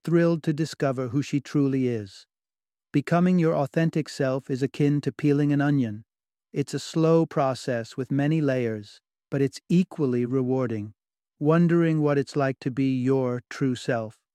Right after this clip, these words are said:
Lepera likens it to being in a flow state. As your authentic self, you're fully present,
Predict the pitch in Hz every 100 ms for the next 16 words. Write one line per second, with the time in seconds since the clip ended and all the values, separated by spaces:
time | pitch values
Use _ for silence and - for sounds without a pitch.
0 | _ _ _ _ - 175 - 196 202 190
1 | 170 170 170 139 147 - 151 143 151 147
2 | 143 135 - - 165 160 139 - 120 104
3 | - _ _ _ _ _ - 156 160 160
4 | 151 151 - 196 - 175 - 165 156 -
5 | 131 113 185 185 170 170 147 147